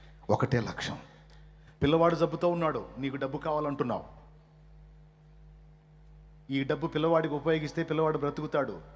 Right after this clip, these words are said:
ఇది నీకు పంపిస్తే వాడు చచ్చిపోయే అవకాశం ఉంది అంటే,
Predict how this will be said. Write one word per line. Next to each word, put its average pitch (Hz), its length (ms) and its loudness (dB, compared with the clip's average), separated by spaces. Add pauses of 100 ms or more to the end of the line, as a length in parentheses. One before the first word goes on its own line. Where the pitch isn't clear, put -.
ఇది 127 120 -8
నీకు 135 200 -2
పంపిస్తే 139 400 -6
వాడు 127 220 -4
చచ్చిపోయే 127 440 -6
అవకాశం 123 440 -6
ఉంది 98 300 -10 (440)
అంటే, 113 360 -6